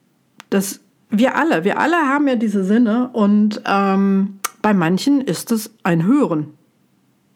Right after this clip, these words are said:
Manche riechen Sachen und manche wissen einfach. Punkt. Das Sehen, ja, das ist bei vielen ausgeprägt,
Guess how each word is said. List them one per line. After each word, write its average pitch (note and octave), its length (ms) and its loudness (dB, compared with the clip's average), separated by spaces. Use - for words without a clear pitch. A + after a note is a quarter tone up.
Manche F3 500 0
riechen C4 380 2
Sachen D#3+ 420 -4
und A3+ 120 2
manche G#3 360 2
wissen B3 280 2
einfach. - 640 -6
Punkt. C4 360 0
Das A3 140 2
Sehen, E4 600 0
ja, G3+ 400 0
das A#3 180 -2
ist A3 380 -6
bei G#3 160 0
vielen B3 600 0
ausgeprägt, A#3+ 840 -2